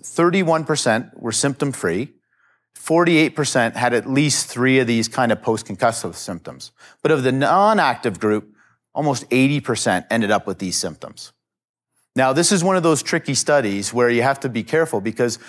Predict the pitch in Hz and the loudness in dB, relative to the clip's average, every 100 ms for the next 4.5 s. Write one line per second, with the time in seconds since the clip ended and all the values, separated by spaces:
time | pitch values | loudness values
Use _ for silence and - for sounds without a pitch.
0 | - 160 165 160 143 175 160 143 139 135 | -8 -2 0 0 0 2 2 2 2 2
1 | 131 131 120 120 110 110 107 113 110 76 | 2 0 2 2 2 0 0 0 -2 -8
2 | 62 - _ _ _ - _ - 120 - | -10 -16 _ _ _ -20 _ -2 0 0
3 | - 180 185 151 123 156 156 139 127 - | -2 0 2 0 0 0 0 -2 -6 -2
4 | 160 - - 107 110 | -2 0 -2 -2 -4